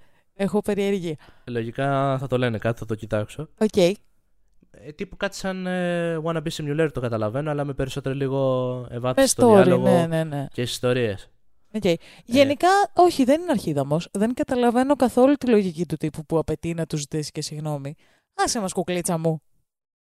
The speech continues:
Speaker 2: Ναι, αυτό γενικά. Τώρα, να είσαι ένα άτομο το οποίο παίζεται ένα παιχνίδι, ε, παράδειγμα τους χάρη, παίζω εγώ τώρα το Zelda,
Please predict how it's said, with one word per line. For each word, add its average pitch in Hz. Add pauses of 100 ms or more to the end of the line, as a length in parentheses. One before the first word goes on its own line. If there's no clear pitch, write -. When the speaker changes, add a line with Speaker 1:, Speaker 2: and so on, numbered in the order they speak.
(1400)
Speaker 2:
Ναι, 165
αυτό 110
γενικά. 117
Τώρα, 123
να 135
είσαι 143
ένα 147
άτομο 107 (480)
το -
οποίο 120 (1400)
παίζεται 123
ένα 135
παιχνίδι, 123 (1300)
ε, 110 (360)
παράδειγμα 147
τους -
χάρη, 120
παίζω 135
εγώ 127
τώρα 123
το 104
Zelda, 135